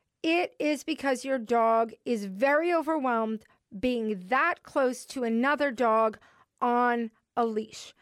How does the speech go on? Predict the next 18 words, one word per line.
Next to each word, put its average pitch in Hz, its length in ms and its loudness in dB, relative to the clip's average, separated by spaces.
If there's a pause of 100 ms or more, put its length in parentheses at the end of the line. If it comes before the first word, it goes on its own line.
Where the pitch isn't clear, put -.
(180)
Leashes 277 520 -2
compromise 269 880 -2 (160)
a 247 60 -4
dog's 240 420 0
natural 233 460 -4
posture. 294 600 0 (340)
When 254 200 0
they 254 140 -2
see 311 340 -2
a 330 60 -2
stray 339 560 0 (320)
and 269 160 2
they 262 80 0
feel 247 240 -2
tethered, 311 640 0
it - 120 -14
makes 226 300 -4
them 233 160 -6